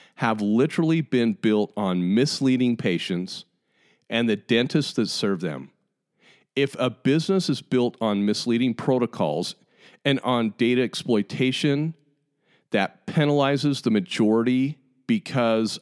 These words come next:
of the misleading few, with choices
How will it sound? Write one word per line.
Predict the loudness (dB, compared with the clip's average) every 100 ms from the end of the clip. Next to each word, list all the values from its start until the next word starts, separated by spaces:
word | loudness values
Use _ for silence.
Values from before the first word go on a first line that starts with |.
| -8
of | -4 -2 -2 -2 -2 -4 -4
the | -4
misleading | -2 -2 0 0 0 0
few, | -2 -2 0 0 -2 _ _ _ _ _ _ _ _ _
with | 0 0 0
choices | 2 4 2 4 2 2 -2